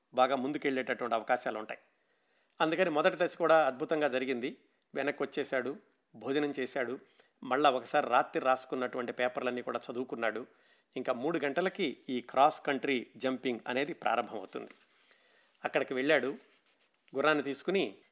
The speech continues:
హెల్మెట్ పెట్టుకున్నాడు, ఛాతీకి రక్షణ కవచం పెట్టుకున్నాడు, గుర్రాన్ని ఎక్కాడు. వామ ప్రోటీన్ లాగా దాన్ని కొంచెం వేడి పుట్టించడానికని అవన్నీ తిరిగాడు. అంత గుర్రం అంతా కంట్రోల్లో ఉంది. ఆ, చెప్పుకున్నాం కదా, దాని పేరు ఈస్టర్న్ ఎక్స్‌ప్రెస్ అని, బక్ అని పిలుస్తాడని.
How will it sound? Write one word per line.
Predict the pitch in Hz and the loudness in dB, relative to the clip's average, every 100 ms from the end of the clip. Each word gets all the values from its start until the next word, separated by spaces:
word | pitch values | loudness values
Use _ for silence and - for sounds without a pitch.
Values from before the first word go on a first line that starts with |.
| - | -2
హెల్మెట్ | 143 165 165 - | 2 4 4 2
పెట్టుకున్నాడు, | 135 - 127 120 120 135 _ _ _ - | -2 0 2 2 0 -6 _ _ _ -4
ఛాతీకి | - 139 147 160 147 | 6 6 6 0 0
రక్షణ | 120 120 - 151 | 0 0 0 0
కవచం | 139 135 131 | 0 -2 -4
పెట్టుకున్నాడు, | 123 - 127 123 117 123 _ _ _ - | -6 -6 -6 -4 -6 -12 _ _ _ -8
గుర్రాన్ని | 120 139 135 120 | -2 0 0 -2
ఎక్కాడు. | - 123 120 123 _ _ _ - | 0 0 -2 -10 _ _ _ -6
వామ | 110 143 165 | 4 4 6
ప్రోటీన్ | 165 147 139 139 127 | 0 -2 -2 -2 2
లాగా | 123 139 113 - | 4 4 4 2
దాన్ని | 117 127 | -2 -2
కొంచెం | 135 120 131 110 | -4 -6 -6 -2
వేడి | 143 143 | -2 -2
పుట్టించడానికని | 135 123 120 117 110 123 | -4 -6 -2 -4 -2 -2
అవన్నీ | 110 120 131 127 | -2 -2 -2 -4
తిరిగాడు. | 131 120 117 110 113 _ _ - | -4 -2 -2 -2 -10 _ _ -16
అంత | 127 123 | -6 -4
గుర్రం | 104 135 | -2 -2
అంతా | 135 127 | -2 -2
కంట్రోల్లో | - 131 135 147 131 | -2 -2 0 0 0
ఉంది. | 113 117 127 - _ _ _ _ | -4 -4 -8 -10 _ _ _ _
ఆ, | - 107 110 | -6 -4 -4
చెప్పుకున్నాం | - 135 156 143 131 | -6 -4 0 0 2
కదా, | 143 | 2
దాని | 190 131 | 0 -2
పేరు | 123 127 | -2 -2
ఈస్టర్న్ | 120 147 - 131 | -2 -4 -4 -4
ఎక్స్‌ప్రెస్ | - - 123 - | -4 -4 -4 -6
అని, | 156 | -6
బక్ | 113 147 - | 2 2 2
అని | 139 | -6
పిలుస్తాడని. | 123 117 - 117 113 135 | -6 -10 -6 -4 -2 -4